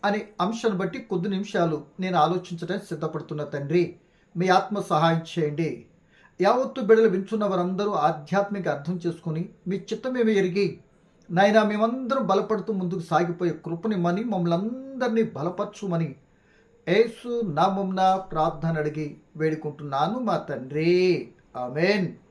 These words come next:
మంచిదండి, మనం కొన్ని రోజులుగా క్రీస్తు యొక్క శ్రమలు, శిలువ ధ్యానములను గూర్చి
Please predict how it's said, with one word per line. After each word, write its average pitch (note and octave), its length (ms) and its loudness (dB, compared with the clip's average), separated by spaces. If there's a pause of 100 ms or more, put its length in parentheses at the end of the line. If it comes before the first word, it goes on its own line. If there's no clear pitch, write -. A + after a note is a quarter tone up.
(680)
మంచిదండి, G#3 600 0 (800)
మనం G3 180 4
కొన్ని G3 220 0
రోజులుగా F3+ 840 4 (840)
క్రీస్తు - 420 -6
యొక్క A3 520 8 (840)
శ్రమలు, G#3 320 4
శిలువ G3 360 -4
ధ్యానములను F3 600 0
గూర్చి E3+ 600 0